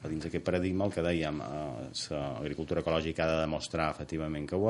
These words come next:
és, hi ha unes normatives que regeixen aquesta, aquesta qüestió i tenim, eh, més facilitat, eh,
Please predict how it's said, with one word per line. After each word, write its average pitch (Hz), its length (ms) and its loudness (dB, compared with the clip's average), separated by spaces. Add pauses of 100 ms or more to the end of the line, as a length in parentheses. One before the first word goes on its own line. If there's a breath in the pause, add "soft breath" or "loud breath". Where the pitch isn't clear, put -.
és, 113 100 0
hi 80 60 0
ha 69 60 -2
unes 71 200 -4
normatives 78 540 -2
que 82 100 -8
regeixen 73 440 -6
aquesta, 73 540 -6
aquesta 76 280 -8
qüestió 107 460 2 (440 loud breath)
i 101 100 4
tenim, 98 400 4
eh, - 380 -6
més 95 240 4
facilitat, 82 680 -2
eh, 123 160 2